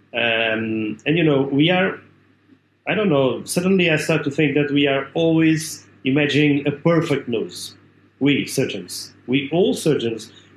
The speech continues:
we want to see perfect noses, we, we want to see perfect outcomes, and we want to show perfect noses.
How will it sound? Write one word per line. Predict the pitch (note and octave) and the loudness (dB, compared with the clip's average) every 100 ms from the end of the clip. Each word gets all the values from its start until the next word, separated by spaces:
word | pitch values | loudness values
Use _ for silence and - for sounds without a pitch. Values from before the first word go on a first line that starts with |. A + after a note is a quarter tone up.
| - | -2
we | C3+ | 0
want | D#3 F3 | 2 0
to | E3+ | -2
see | - D#3 - | -2 -4 -2
perfect | E3+ E3+ D#3 | -2 -2 0
noses, | D3 D3 C3 C#3+ - - - | 2 2 2 -2 -6 -12 -10
we, | A2 A#2 A#2 | -8 -6 -4
we | C3 | 0
want | C3 C#3 C3+ | 2 0 -2
to | |
see | - - B2+ B2 | -4 -2 -2 -2
perfect | C3+ B2+ C3 B2+ | -2 -2 -2 -4
outcomes, | C3 B2+ - B2 A#2 - - - - - | -2 -4 -2 -2 -2 -6 -14 -18 -18 -6
and | A#2 | -2
we | B2+ C3 | 0 2
want | C3+ C#3 | 2 0
to | B2+ | -2
show | - D#3+ F3 C3 - | -2 0 2 0 0
perfect | C#3 - G#2+ - | -2 -2 -4 -6
noses. | G2+ F#2+ G2 - | -4 -4 -6 -8